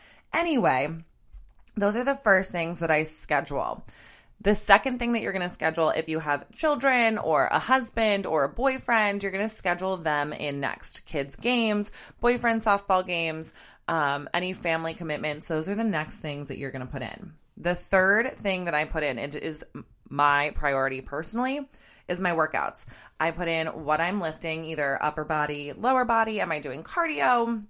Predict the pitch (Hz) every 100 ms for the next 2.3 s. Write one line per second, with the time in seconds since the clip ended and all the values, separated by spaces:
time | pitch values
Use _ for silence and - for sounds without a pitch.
0 | - - 160 165 175 196 196 180 175 170
1 | 147 175 - 175 156 139 165 - 147 -
2 | 131 73 -